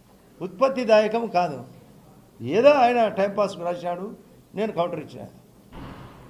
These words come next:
దురాలోచన, దుర్మార్గమైన ఆలోచన, దానికి నేను అతి సున్నితంగా నేనే ఎంక్వైరీ పెట్టించి ఈరోజు క-, ఎస్పీ గారు కూడా చెప్పినారంట, జిల్లా అంతా ఎక్కడ కూడా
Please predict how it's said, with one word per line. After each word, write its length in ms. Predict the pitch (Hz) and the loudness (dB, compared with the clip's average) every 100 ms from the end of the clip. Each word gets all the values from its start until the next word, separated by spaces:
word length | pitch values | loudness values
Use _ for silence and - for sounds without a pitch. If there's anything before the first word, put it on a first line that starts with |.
| - - - | -16 -12 -8
దురాలోచన, 760 | 160 190 220 233 233 - 190 185 226 233 - - - 127 | -4 4 6 6 4 2 0 2 2 0 -10 -20 -16 -2
దుర్మార్గమైన 720 | 185 220 240 240 214 208 190 180 | -2 2 4 4 2 -2 -2 -2
ఆలోచన, 320 | 185 180 170 226 - - - _ - | -4 -6 -4 -6 -8 -20 -20 _ 0
దానికి 260 | 165 214 208 202 | 2 2 0 -4
నేను 140 | 196 185 | -4 -4
అతి 180 | 233 | -6
సున్నితంగా 540 | 202 196 180 180 180 214 - - 156 | -6 -4 -4 -4 -2 -2 -4 -16 -8
నేనే 220 | 170 233 233 | 0 2 4
ఎంక్వైరీ 280 | 196 214 185 | 2 2 0
పెట్టించి 340 | 185 185 190 165 190 - - - - - | -4 -6 -6 -4 -6 -10 -18 -20 -18 -6
ఈరోజు 240 | 160 202 190 | -2 -2 -2
క-, 200 | 190 180 175 | -4 -2 -4
ఎస్పీ 180 | 202 | -2
గారు 200 | 214 208 | 2 2
కూడా 140 | 202 202 | 2 -2
చెప్పినారంట, 540 | 170 180 180 156 123 - - - - - - _ - | -4 -6 -6 -6 -10 -12 -14 -20 -20 -20 -20 _ -8
జిల్లా 300 | 170 208 214 190 | -4 4 6 6
అంతా 260 | 175 185 214 254 - - - _ _ _ _ _ _ 143 | 4 4 4 2 -6 -20 -20 _ _ _ _ _ _ -6
ఎక్కడ 320 | 165 - 214 | -4 -2 -2
కూడా 240 | 185 180 | -2 0